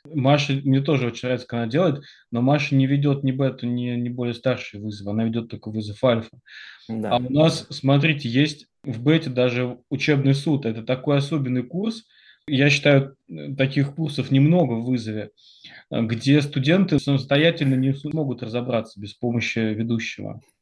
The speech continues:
Speaker 1: Суд.
Speaker 2: Да, да. Там
Speaker 1: И в вызове один
Speaker 2: материал
Speaker 1: тоже есть
Speaker 2: непростой,
Speaker 1: такой
Speaker 2: да.
Speaker 1: курс, это проект Big Data, там, э, тоже студенты самостоятельно, я думаю, что разобраться не смогут.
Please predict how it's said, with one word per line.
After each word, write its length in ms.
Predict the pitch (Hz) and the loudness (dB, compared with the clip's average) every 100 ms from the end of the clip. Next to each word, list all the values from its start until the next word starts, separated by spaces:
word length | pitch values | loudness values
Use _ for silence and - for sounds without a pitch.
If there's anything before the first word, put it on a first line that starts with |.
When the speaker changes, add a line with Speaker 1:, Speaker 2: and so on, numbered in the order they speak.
| _ _ | _ _
Speaker 1:
Суд. 300 | - 123 113 | -4 0 0
Speaker 2:
Да, 80 | - _ _ | -4 _ _
да. 260 | - 104 104 _ | -14 -12 -14 _
Там 120 | - - | -10 -8
Speaker 1:
И 120 | - 139 | 2 4
в 140 | 135 | 6
вызове 320 | 160 170 170 | 6 6 6
один 280 | 170 165 180 | 6 6 6
Speaker 2:
материал 60 | 143 | 6
Speaker 1:
тоже 260 | 147 113 | 4 2
есть 40 | 104 | -4
Speaker 2:
непростой, 380 | 113 110 - 135 | -6 -8 -6 -6
Speaker 1:
такой 100 | 135 | -6
Speaker 2:
да. 60 | |
Speaker 1:
курс, 340 | - 175 233 - | -6 -2 -2 -2
это 280 | 135 120 120 | -2 0 0
проект 400 | 120 131 127 113 | 2 2 2 0
Big 200 | 120 120 | -4 -2
Data, 340 | 131 180 190 120 | 0 0 -2 -4
там, 340 | 123 120 120 _ _ _ - | -4 -4 -6 _ _ _ -8
э, 220 | 113 117 | -4 -2
тоже 340 | 117 160 139 | 0 2 0
студенты 500 | - 123 123 135 117 | -2 -4 0 0 -2
самостоятельно, 840 | 110 117 107 110 120 165 170 135 120 | -6 -8 -6 -2 0 0 0 -2 0
я 80 | |
думаю, 260 | 117 120 117 | -2 -4 -6
что 180 | 113 120 | -6 -6
разобраться 460 | 110 120 127 113 - | -4 0 0 -2 -4
не 80 | 131 | -4
смогут. 500 | 139 135 113 95 | 0 0 0 -2